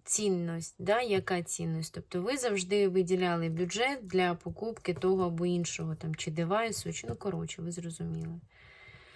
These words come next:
Е, а ось, наприклад, коли ви зрозумієте, що це для вас там те, те, те,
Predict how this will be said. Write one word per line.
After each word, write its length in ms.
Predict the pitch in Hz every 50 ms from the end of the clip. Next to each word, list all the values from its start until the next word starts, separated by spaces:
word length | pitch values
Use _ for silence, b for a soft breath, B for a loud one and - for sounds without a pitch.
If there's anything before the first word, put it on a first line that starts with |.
| B B B B B B B B B B - - - -
Е, 580 | - - 170 175 170 170 170 170 165 165 165 165 180 - - _ _ _ _ _ - -
а 140 | 180 180
ось, 240 | 190 196 208 202 -
наприклад, 640 | 208 208 202 190 214 226 226 226 - 208 196 190 -
коли 300 | - - 202 202 214 214
ви 140 | 196 196 196
зрозумієте, 960 | 190 185 196 196 180 190 202 202 202 202 202 202 196 190 185 175 - 180 180
що 360 | - - - 190 180 180 180
це 480 | 170 - - 185 180 175 175 175 175 170
для 400 | 170 170 165 165 170 180 180 180
вас 300 | 180 180 175 175 175 -
там 220 | - 170 175 170
те, 220 | 160 - 180 175 170
те, 200 | - - 180 180
те, 400 | 180 - 214 233 262 294 302